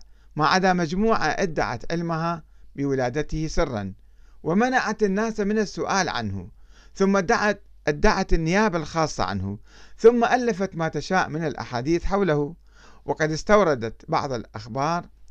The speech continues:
التي كانت الفرقة الواقفية قد ألفتها حول مهدوية وغيبة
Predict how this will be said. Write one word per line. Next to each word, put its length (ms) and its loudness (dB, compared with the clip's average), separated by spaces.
التي 320 -6
كانت 420 -6
الفرقة 380 -8
الواقفية 800 -2
قد 200 -4
ألفتها 760 4
حول 400 4
مهدوية 720 0
وغيبة 440 2